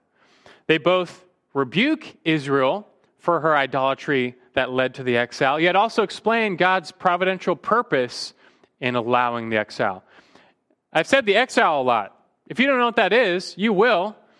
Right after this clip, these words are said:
It's a big deal. Exodus, exile, they're huge. And even in relation to the coming of the Messiah and God's purpose and plan for everything, we'll find that out. Last neighborhood,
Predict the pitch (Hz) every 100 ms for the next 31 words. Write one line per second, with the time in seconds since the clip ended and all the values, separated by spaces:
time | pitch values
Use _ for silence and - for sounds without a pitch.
0 | _ _ - 240 196 170 156 175 208 98
1 | - 160 - 175 185 - 143 156 - 160
2 | 151 151 - 147 135 147 170 127 113 -
3 | - _ _ _ _ - 120 123 143 147
4 | 143 139 170 147 127 - 143 156 165 120
5 | 107 - 117 107 107 104 120 120 107 -
6 | - 190 208 120 104 113 98 - 139 135
7 | - 127 117 139 208 247 156 - 101 127
8 | - _ - _ _ _ - 110 - 104
9 | 110 120 185 175 - - - - - 147
10 | 175 202 208 202 190 196 208 196